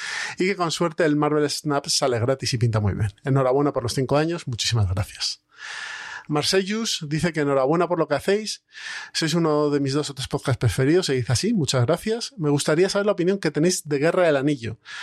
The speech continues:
el de tablero. He oído que es una maravilla, aunque el manual siempre es infumable. Me lo quiero pillar para casa con mi hija de trece años, pero su larga duración podría ser un problema, como veis. A ver, yo lo he jugado dos o tres veces.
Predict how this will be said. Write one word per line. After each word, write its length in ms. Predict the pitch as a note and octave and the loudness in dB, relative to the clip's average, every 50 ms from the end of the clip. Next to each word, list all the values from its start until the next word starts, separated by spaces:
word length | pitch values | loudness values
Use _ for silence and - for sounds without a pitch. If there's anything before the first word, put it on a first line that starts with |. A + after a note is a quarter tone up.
| - - - - - - - - _ | -12 -12 -12 -12 -14 -14 -18 -16 _
el 160 | - B2 B2 G#2+ | -2 -2 0 2
de 100 | A#2 A2+ | 2 2
tablero. 420 | A#2+ A#2+ C3 C#3+ D3 B2+ A#2+ B2+ | 2 2 4 4 2 2 2 2
He 40 | C#3+ | 2
oído 500 | D#3 D#3 D#3 D#3+ D#3 D3+ D3+ D3+ C#3+ - | 2 2 2 2 2 2 2 2 0 -2
que 100 | - C#3+ | -4 -6
es 80 | C3+ C#3+ | -4 -2
una 80 | C#3+ C#3 | 0 2
maravilla, 720 | C#3 C3+ C#3 C#3 D#3+ G#3 A3 A3 G3+ A3 G#3+ A3 G#3+ G#3 | 2 4 4 4 4 2 0 0 -2 0 0 2 2 2
aunque 180 | F3+ - - | 0 0 0
el 60 | C#3 C#3 | -2 0
manual 320 | C#3 C3+ C#3 D3+ D#3 D3 | 0 2 2 2 0 0
siempre 280 | - - D#3+ D3 C#3+ D#3 | -2 -2 -2 0 0 -2
es 80 | D#3 | -2
infumable. 560 | D3+ C3+ - C3 B2+ B2+ B2 A2 G2+ G#2 B2+ D#3 | -2 -2 -2 0 0 0 2 2 0 0 -2 0
Me 120 | D#3 C3+ B2+ | 0 2 2
lo 80 | B2+ | 2
quiero 220 | - D#3 E3 E3 - | 2 0 0 0 0
pillar 420 | D#3+ D3 E3 F3 F#3 F#3 G3+ G3 _ _ - | 0 2 2 2 2 0 -4 -10 _ _ -2
para 160 | C#3 C3+ C3+ | 0 0 0
casa 240 | - D3+ - - - | 0 -2 -4 -2 -2
con 100 | D#3 C#3 | 0 0
mi 60 | C#3+ | 0
hija 160 | D3 - D#3+ | 0 0 0
de 60 | D3 | -2
trece 260 | - D3+ C#3+ - D3+ C3+ | -2 -4 -4 -2 -2 0
años, 340 | B2+ B2+ B2 A2+ A2 - - - | 0 0 0 -2 -4 -6 -6 -4
pero 160 | C3 A#2 A#2 | -2 -2 0
su 140 | - C#3+ C#3 | 2 2 2
larga 220 | C#3+ D3 D#3 D#3+ | 2 4 4 2
duración 380 | D#3 D3+ D#3 C#3+ - D#3+ D#3 D3 | 2 2 2 0 0 -2 0 2
podría 240 | D3+ D3 D3 C#3+ | 2 2 2 2
ser 120 | - D#3 D3+ | 0 0 -2
un 80 | D3 | 0
problema, 360 | D3 D3 D3 D3+ F3+ F#3 F#3 - | 2 2 4 4 4 2 2 0
como 220 | D#3+ D#3 C#3+ B2+ | 0 0 2 2
veis. 400 | B2+ A#2+ A#2+ A2+ - - - _ _ - - - - - - - - - - - - | 2 0 0 -2 -4 -6 -8 _ _ -12 -10 -10 -8 -8 -8 -8 -8 -8 -10 -8 -4
A 100 | - F3 | -2 0
ver, 140 | F3 F3+ D3+ | 0 0 2
yo 140 | D3 F3+ F#3+ | 2 2 2
lo 80 | A3 | 2
he 20 | G#3+ | 2
jugado 640 | G#3+ G#3+ A3 G#3+ A3 A3 A3 A3 G#3+ G#3+ G#3+ G#3+ G3 | 0 -2 -2 -2 0 0 0 0 0 0 0 0 0
dos 160 | G3 F3 - | 0 -2 -2
o 40 | F#3 | -2
tres 160 | F3+ D#3+ D3+ | -4 0 0
veces. 480 | F3+ F#3+ F#3+ - C#4 C#4+ - - - | 0 0 0 -2 -4 -4 -6 -8 -12